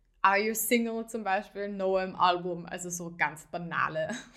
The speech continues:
<laughs> ganz banale Witze, aber ich find's irgendwie lustig. Ähm, please don't judge here. Ähm, ja. Hilft mir auch, meine, meine Positive Spirits im E-D-M-Universum aufrechtzuerhalten.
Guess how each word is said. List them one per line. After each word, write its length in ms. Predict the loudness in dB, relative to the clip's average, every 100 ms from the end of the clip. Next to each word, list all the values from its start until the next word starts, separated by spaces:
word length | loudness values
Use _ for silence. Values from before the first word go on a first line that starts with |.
| -20 _ _ -20
<laughs> 640 | _ _ -18 -16 -16 2
ganz 280 | 4 4 0
banale 520 | -2 2 2 2 0
Witze, 320 | -4 -4 -2
aber 80 | -2
ich 120 | -4
find's 200 | -8 -10
irgendwie 280 | -10 -10 -10
lustig. 540 | -10 -12 -4 -4 -4 _ _ _ _ _ _ -8
Ähm, 320 | -6 -8 -12 -14
please 240 | -6 -6 -2
don't 200 | -4 -4
judge 240 | -6 -4
here. 340 | -2 0 0 -2 _ -12
Ähm, 360 | -10 -10 -12 -16 -20 _ -8
ja. 260 | -8 -8 -12 _ _ _ _
Hilft 260 | 0 0 2
mir 140 | 8
auch, 180 | 8 8
meine, 400 | 2 -2 -4 -6 -8
meine 320 | -10 -8 -10
Positive 560 | 0 2 2 0 -4 -4
Spirits 500 | -6 -4 -2 -4 -8
im 180 | -14
E-D-M-Universum 2000 | -12 -8 -6 -6 -10 -14 _ _ _ _ _ _ _ _ -8 -4 4 4 4 -2 2
aufrechtzuerhalten. 1040 | 2 2 -6 -4 -4 0 -2 -2 -10 -14